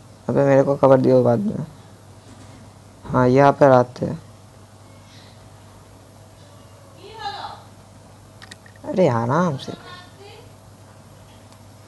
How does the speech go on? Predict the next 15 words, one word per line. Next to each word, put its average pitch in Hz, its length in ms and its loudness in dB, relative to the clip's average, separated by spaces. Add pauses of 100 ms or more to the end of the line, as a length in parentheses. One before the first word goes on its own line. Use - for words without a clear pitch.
भाई, 196 160 4
मैं 175 200 2
वीडियो 175 320 8
record 170 340 8
कर - 160 2
रहा 170 80 6
हूँ, 180 140 6
धीरे 156 280 6
बोलो। 143 240 2 (2000)
ओके 135 200 0
guys, 147 220 6
एक 139 140 2
आ 135 120 6
रही 143 180 0
है, 165 140 -2